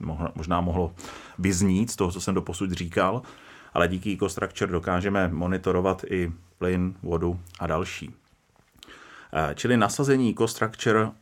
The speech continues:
a optimalizace využití, eh, jaksi zdrojů, které nemocnice má k dispozici, tohleto všechno, eh, je řešeno například v Glasgow. Eh, další věc, eh, jak lze využít, eh, EcoStructure,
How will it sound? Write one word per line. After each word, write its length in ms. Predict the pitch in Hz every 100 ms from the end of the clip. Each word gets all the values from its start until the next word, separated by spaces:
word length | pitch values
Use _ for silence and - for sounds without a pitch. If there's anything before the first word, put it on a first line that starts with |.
| -
a 160 | -
optimalizace 960 | 90 92 - 113 110 107 98 98 - 101
využití, 800 | 92 95 90 90 98 95 92 90
eh, 280 | - 82 80
jaksi 220 | 82 -
zdrojů, 380 | 87 90 90 92
které 280 | - 92 92
nemocnice 480 | 90 90 92 87 98
má 160 | 92
k 60 | 85
dispozici, 640 | 80 - 85 85 - 95 - - - -
tohleto 440 | 92 87 107 - 104
všechno, 520 | - - 92 90 90 -
eh, 200 | 90 71
je 160 | 82 85
řešeno 460 | 82 - 85 85 -
například 480 | 78 - 78 85 80
v 40 |
Glasgow. 540 | 82 80 87 87 69 52
Eh, 1120 | - _ - - - - - - - 80 76
další 680 | 78 85 104 - 143 139 131 135 -
věc, 600 | 92 101 113 - - -
eh, 40 | 92 87 87
jak 340 | 80 95 -
lze 260 | 95 95 101
využít, 500 | 101 104 113 110 -
eh, 240 | 92 92 95
EcoStructure, 720 | 104 101 104 101 - 107